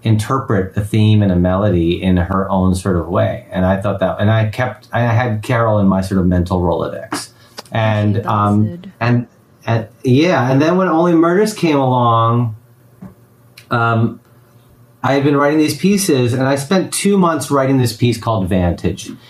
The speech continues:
Speaker 1: And it's something that you should actually, if you have it there, you have the soundtrack, Robert, or you should get, I should get you the soundtrack, we should get it to you.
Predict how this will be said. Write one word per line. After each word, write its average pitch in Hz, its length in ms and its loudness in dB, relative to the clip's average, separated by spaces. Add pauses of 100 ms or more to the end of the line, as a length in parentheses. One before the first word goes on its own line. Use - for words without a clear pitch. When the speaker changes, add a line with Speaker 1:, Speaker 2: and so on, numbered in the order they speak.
(120)
Speaker 1:
And 131 140 0
it's 139 160 0
something 180 420 0
that 131 140 2
you 127 160 4
should 123 220 0
actually, 107 720 0 (340)
if 110 200 -2
you 120 140 4
have 120 520 0
it 110 200 -2
there, 107 520 0
you 110 140 2
have 117 160 0
the 123 60 -2
soundtrack, 98 680 -2
Robert, 95 360 0
or 95 40 4
you 95 140 2
should 101 180 0
get, 104 240 0
I 107 80 0
should 107 160 0
get 101 220 0
you 107 60 2
the 107 60 2
soundtrack, 98 520 -2
we 90 60 -4
should 92 140 -8
get 95 140 0
it 95 120 -4
to 92 120 -2
you. 92 280 0